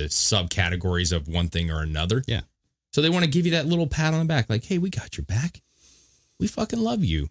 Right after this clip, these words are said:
Speaker 1: Don't worry about it. But they don't do shit for you.
Speaker 2: No.
Speaker 1: You know what I mean? Um, it's, it's the, it's the, "I love you," and then I punch you in the face. And then "I love you," and then I fucking so-, sock you in the face, man. You know, Tommy Vex was talking about that. You know, they, they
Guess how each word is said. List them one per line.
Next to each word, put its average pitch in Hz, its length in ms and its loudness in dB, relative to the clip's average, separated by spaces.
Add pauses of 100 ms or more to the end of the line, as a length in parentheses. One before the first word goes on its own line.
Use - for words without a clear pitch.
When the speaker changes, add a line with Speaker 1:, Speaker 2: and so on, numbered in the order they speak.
Speaker 1:
Don't 208 140 -2
worry 101 160 4
about 110 220 4
it. 185 100 -4
But 180 80 0
they 226 80 2
don't 240 160 2
do 107 140 2
shit - 340 0
for - 120 -4
you. 85 360 2 (240)
Speaker 2:
No. 82 260 0 (540)
Speaker 1:
You 123 80 4
know 156 60 2
what 147 60 0
I 135 40 2
mean? 170 360 2
Um, 139 300 2
it's, 143 220 0
it's 143 200 0
the, 147 320 2
it's 143 180 -2
the, 143 440 0
"I 120 100 2
love 123 280 2
you," 131 300 4
and 113 120 2
then 113 80 4
I 110 60 4
punch 107 240 0
you 107 40 4
in 98 40 2
the 87 60 -2
face. - 340 -2 (200)
And 87 80 0
then 90 100 2
"I 87 60 2
love 104 240 2
you," 107 280 2
and 90 80 0
then 85 100 0
I 76 100 -8
fucking - 200 -6
so-, 92 200 0
sock 92 260 -2
you 90 60 0
in 82 40 0
the 78 60 -2
face, - 340 -4
man. 73 220 -4
You 95 60 0
know, 87 80 2
Tommy 104 300 0
Vex 107 280 -2
was - 100 -8
talking - 300 -6
about 58 180 -10
that. 57 180 -8 (800)
You 78 100 -2
know, 85 80 0
they, 98 260 2
they 92 420 0